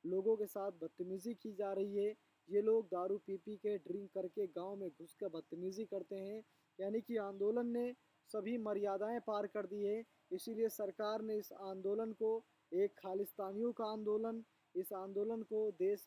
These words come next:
विरोधी तत्वों का आंदोलन कहकर इस आंदोलन को समाप्ति करने की घोषणा कर दी है, लेकिन राकेश टिकैत हैं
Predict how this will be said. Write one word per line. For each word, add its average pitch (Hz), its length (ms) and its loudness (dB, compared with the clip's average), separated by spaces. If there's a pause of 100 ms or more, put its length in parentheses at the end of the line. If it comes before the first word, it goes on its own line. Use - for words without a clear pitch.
विरोधी 190 340 0
तत्वों 226 400 -4
का 202 200 -4
आंदोलन 202 440 -2 (380)
कहकर 220 420 0
इस 214 180 -6
आंदोलन 196 460 -2
को 208 160 -2
समाप्ति 175 480 -10
करने 185 280 -6
की 175 120 -6
घोषणा 170 400 -8
कर 196 180 -6
दी 202 180 -6
है, 214 160 -2 (360)
लेकिन 196 280 -2
राकेश 196 480 -2
टिकैत 190 380 -4
हैं 190 180 -10